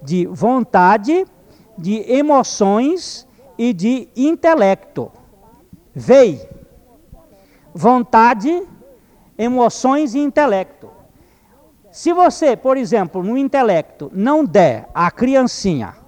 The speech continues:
as condições para ela evoluir, para ela crescer na sua vida intelectual, ela vai ficar atrofiada.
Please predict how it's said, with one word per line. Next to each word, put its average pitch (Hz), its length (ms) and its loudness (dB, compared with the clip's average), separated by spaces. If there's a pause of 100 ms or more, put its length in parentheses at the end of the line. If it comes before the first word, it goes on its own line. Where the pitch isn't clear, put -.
(1080)
as 226 300 -2
condições 277 880 0
para 202 320 2
ela 247 360 2
evoluir, 240 720 2
para 185 220 2
ela 240 220 4
crescer 214 640 -2
na 180 160 -4
sua 233 320 -2
vida 175 300 -6
intelectual, 156 960 -4 (840)
ela 285 260 2
vai 285 200 2
ficar 226 500 -2
atrofiada. 220 840 -2